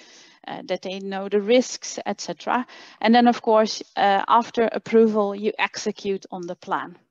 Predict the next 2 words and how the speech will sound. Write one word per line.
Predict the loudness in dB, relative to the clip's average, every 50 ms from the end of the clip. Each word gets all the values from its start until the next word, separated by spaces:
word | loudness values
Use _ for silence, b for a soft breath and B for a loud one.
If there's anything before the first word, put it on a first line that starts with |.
| _ _ _ _ _ _ _ _ _ _ _ _ _ _ _ -12 -2
Um, | 0 2 4 4 4 4 2 2 0 -2 B B B B B B B B B B 0
and | 4 4 4 4 2